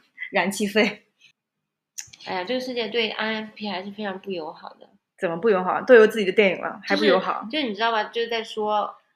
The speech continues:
Speaker 2: 嗯，这个世界上，就现在吧，
Speaker 1: 嗯。
Speaker 2: 社会最需要的人
Speaker 1: 嗯。
Speaker 2: 是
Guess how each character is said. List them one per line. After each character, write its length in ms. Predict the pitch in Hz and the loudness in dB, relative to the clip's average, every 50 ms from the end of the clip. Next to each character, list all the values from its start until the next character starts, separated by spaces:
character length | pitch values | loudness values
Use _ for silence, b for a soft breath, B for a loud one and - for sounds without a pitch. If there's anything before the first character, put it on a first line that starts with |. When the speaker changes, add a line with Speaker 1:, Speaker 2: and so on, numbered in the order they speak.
| _ _ | _ _
Speaker 2:
嗯， 340 | - 190 180 180 180 180 185 | -16 -16 -14 -12 -14 -14 -12
这 120 | - 262 240 | -8 -6 -4
个 100 | 233 233 | -4 -4
世 80 | 233 - | -4 -2
界 160 | 247 233 220 | 0 0 0
上， 300 | 208 214 208 190 185 180 | -2 -2 -6 -6 -6 -6
就 120 | - 226 233 | -8 -10 -8
现 260 | - 320 285 214 196 | -4 -2 -2 0 2
在 160 | 254 240 208 | 4 4 4
吧， 340 | - - - - - - _ - | 4 0 -4 -6 -8 -14 _ -6
Speaker 1:
嗯。 180 | 208 202 196 190 | -4 -2 -2 -2
Speaker 2:
社 160 | 185 - 254 | 0 0 2
会 120 | 254 233 208 | 2 2 0
最 140 | - 240 233 | -2 -4 -6
需 180 | 233 - 220 226 | -6 -4 -2 2
要 200 | 226 220 214 185 | 2 2 2 0
的 120 | 175 160 | -2 -4
人 260 | 151 135 85 71 - - _ _ _ - - | -4 -6 -8 -10 -12 -18 _ _ _ -10 -6
Speaker 1:
嗯。 320 | 196 190 175 170 - 165 - | -4 -4 -4 -4 -8 -12 -16
Speaker 2:
是 520 | - - - 220 196 180 170 131 - - | -14 -10 -6 -4 -4 -4 -4 -6 -8 -12